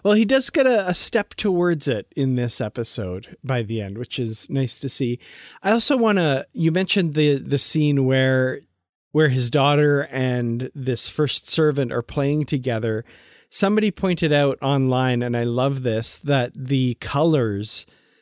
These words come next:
the little hopscotch thing, they, that he mentions the noble gases and stuff for the, you know, helium, neon, argon, krypton, xenon, radon,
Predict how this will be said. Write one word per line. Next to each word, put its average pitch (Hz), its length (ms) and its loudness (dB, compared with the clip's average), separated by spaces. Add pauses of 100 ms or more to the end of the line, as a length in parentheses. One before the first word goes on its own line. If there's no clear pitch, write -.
(240)
the 143 240 0
little 135 380 2
hopscotch 135 720 -4
thing, 120 280 -2
they, 117 220 -4
that 143 340 -2
he 127 80 2
mentions 123 520 0
the 131 80 -2
noble 127 380 2
gases 113 880 -4
and 127 200 -2
stuff 110 440 -4 (480)
for 175 220 2
the, 143 160 4
you 165 180 2
know, 139 100 4
helium, 160 680 2
neon, 143 480 4
argon, 131 640 0
krypton, 127 680 -2
xenon, 120 640 -2
radon, 113 680 -4